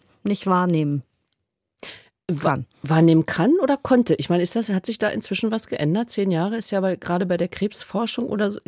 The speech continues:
Speaker 2: eine lange Zeit. Ähm, würden Ärzte heute anders reagieren, wenn, wenn ich hingehe und sage, das und das sind meine Beschwerden?
Speaker 1: Ja, ich denke schon, dass die Ärzte da hellhöriger geworden sind. Damals waren sie sicherlich auch hellhörig, aber ich selbst für mich habe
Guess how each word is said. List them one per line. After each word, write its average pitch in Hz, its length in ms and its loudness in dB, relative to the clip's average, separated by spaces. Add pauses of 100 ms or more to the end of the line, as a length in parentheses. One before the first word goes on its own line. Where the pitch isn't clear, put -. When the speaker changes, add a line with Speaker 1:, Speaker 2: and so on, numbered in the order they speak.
(140)
Speaker 2:
eine 175 240 0
lange 175 360 2
Zeit. - 480 -4
Ähm, 156 260 -2 (500)
würden 185 340 4
Ärzte 190 360 0
heute 214 260 0
anders 226 320 0
reagieren, 202 500 0
wenn, 240 300 0
wenn 214 180 -2
ich - 160 -6
hingehe 226 480 -2
und 208 160 -4
sage, 190 260 -2
das 185 200 -4
und 202 120 -8
das 185 120 -4
sind 185 160 -2
meine 190 180 -2
Beschwerden? 185 540 -2
Speaker 1:
Ja, 180 300 6
ich - 120 -8
denke 185 240 0
schon, 156 260 -2
dass 143 160 -2
die 190 100 0
Ärzte 165 280 0
da 185 140 2
hellhöriger 196 640 0
geworden 190 480 0
sind. 180 340 -2
Damals 208 640 0
waren 165 300 2
sie 180 140 -2
sicherlich 185 440 -2
auch 226 220 0
hellhörig, 208 720 -2
aber 190 300 -4
ich 240 180 -6
selbst 240 460 -2
für 214 120 -2
mich 240 280 0
habe 196 320 -2